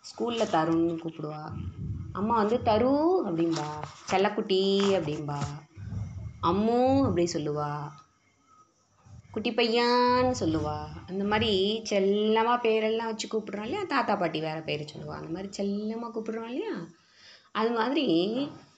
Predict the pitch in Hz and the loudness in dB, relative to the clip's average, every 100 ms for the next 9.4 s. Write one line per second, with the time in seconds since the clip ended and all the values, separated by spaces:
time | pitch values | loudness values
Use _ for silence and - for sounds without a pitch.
0 | _ _ _ _ _ _ _ _ _ _ | _ _ _ _ _ _ _ _ _ _
1 | - 240 269 277 240 208 208 262 254 196 | 0 2 4 4 2 0 2 4 4 4
2 | 220 254 226 220 214 240 269 220 214 214 | 2 0 -4 -2 -2 0 0 0 0 0
3 | 226 247 - - _ _ _ 180 170 180 | -2 -4 -8 -16 _ _ _ -4 0 2
4 | 190 214 254 302 277 180 196 214 202 185 | 4 4 2 0 -2 0 0 0 -2 -2
5 | 190 208 226 180 180 214 190 160 190 220 | 0 -2 -2 -2 -4 -4 -4 0 0 2
6 | 254 254 262 247 214 202 165 151 175 254 | 2 2 0 -2 -2 0 -2 0 2 4
7 | 285 220 175 202 262 392 349 294 294 262 | 4 4 2 2 0 0 0 0 2 2
8 | 233 214 208 170 151 151 175 202 233 269 | 2 2 2 2 0 0 0 0 0 -2
9 | 240 247 254 | -2 -2 -4